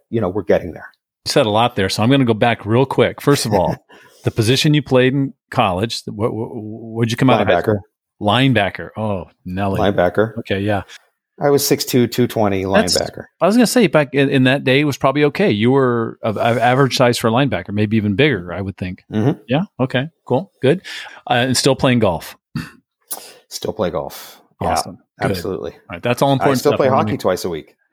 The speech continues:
Speaker 2: Do you really?
Speaker 1: Mm-hmm.
Speaker 2: Now we gotta talk about that for a second. So, Stuart, you're close to my age. I'm a little older than you are. But what is it like at a, I'll call it a senior level? There, there can't be as much checking. There has to be, it has to be a little,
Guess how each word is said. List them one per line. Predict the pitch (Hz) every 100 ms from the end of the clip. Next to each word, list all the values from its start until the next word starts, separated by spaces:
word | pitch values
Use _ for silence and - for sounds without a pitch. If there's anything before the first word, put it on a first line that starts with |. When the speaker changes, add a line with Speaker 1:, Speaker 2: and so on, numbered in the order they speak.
| _ _ _ _ _ -
Speaker 2:
Do | 262
you | 247 185
really? | 240 247 87 - _ _ _ -
Speaker 1:
Mm-hmm. | - -
Speaker 2:
Now | 117 208
we | 247
gotta | 233
talk | - 180
about | 160 143
that | 120
for | -
a | 104
second. | 98 87 - -
So, | 139 127 123 131 - -
Stuart, | - 175 151
you're | 151 170 175 - _ _
close | - 147 143
to | 127
my | 120 127
age. | 82
I'm | 107 123
a |
little | 135 123
older | 127 131
than | 120
you | 117 87
are. | - - _ - - _ -
But | 113 101 104 _ _
what | - 117 160
is | 214
it | 175
like | 123 123 131 113
at | 110
a, | 101 95 - 117 113
I'll | 110 120 135
call | 127 123
it | 113
a |
senior | 101 - 135 120 110
level? | 113 101 87 - _ _ _ -
There, | 139 _ -
there | 151 143
can't | 139 - 190 175
be | 131
as | 113 113
much | 104 - -
checking. | 127 107 98 95 117
There | 113
has | 110 139 135
to | 123
be, | 117 117
it | 113
has | - 151 -
to |
be | 127
a | 120
little, | 107 127 131 139 131